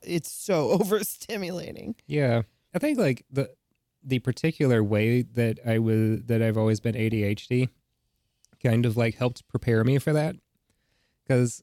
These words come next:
Speaker 2: um,
Speaker 1: That's
Speaker 2: yeah,
Speaker 1: true.
Speaker 2: yeah,
Speaker 1: That's
Speaker 2: uh, this, this past weekend I was out and, um, I went to a very noisy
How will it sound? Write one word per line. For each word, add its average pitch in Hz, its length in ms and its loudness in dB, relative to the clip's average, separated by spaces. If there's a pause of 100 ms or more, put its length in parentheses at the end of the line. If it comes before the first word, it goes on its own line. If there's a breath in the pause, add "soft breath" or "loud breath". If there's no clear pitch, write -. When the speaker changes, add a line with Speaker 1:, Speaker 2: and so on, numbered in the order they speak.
Speaker 2:
um, 117 540 2 (960)
Speaker 1:
That's 185 140 -2
Speaker 2:
yeah, 123 160 2
Speaker 1:
true. 147 260 0 (380)
Speaker 2:
yeah, 139 100 2 (200)
Speaker 1:
That's 117 220 -6
Speaker 2:
uh, 123 240 2
this, - 280 -6
this - 180 -6
past 131 300 -2
weekend 117 340 0
I 104 60 0
was 104 160 -2
out 107 260 -2 (220)
and, 107 680 0 (180)
um, 107 600 -2 (920)
I 117 60 2
went 120 120 2
to 127 100 0
a 113 40 2
very 113 420 0 (400)
noisy 110 800 0